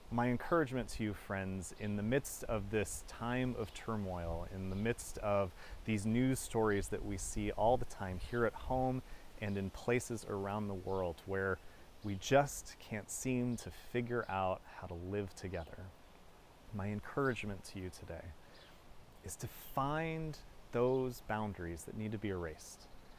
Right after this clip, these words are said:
Find those walls that have been erected that need to be torn down.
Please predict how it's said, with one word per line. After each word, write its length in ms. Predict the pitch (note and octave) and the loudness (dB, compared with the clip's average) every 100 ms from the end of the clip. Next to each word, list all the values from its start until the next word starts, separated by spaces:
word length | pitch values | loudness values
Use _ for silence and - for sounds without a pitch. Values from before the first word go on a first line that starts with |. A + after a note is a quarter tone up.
| - - - | -18 -18 -16
Find 720 | - - C3+ D3+ D#3 D#3 D3 A2 | -6 4 6 6 4 2 0 4
those 340 | A#2+ A#2+ A#2+ G2+ | 6 6 4 0
walls 580 | G#2+ A#2 A2+ G#2+ F#2+ | 4 8 8 6 4
that 120 | G#2 G2 | 0 -2
have 120 | F#2 | 0
been 100 | G2 | 0
erected 440 | F#2+ F#2+ - E2+ D#2+ | 0 -2 -4 -6 -4
that 200 | E2+ - | -6 -4
need 160 | F#2+ G2 | -6 -4
to 60 | |
be 120 | F2+ F#2 | -4 -6
torn 400 | - F#2+ F2 E2 | -6 -6 -4 -2
down. 340 | E2 D#2 | -2 -2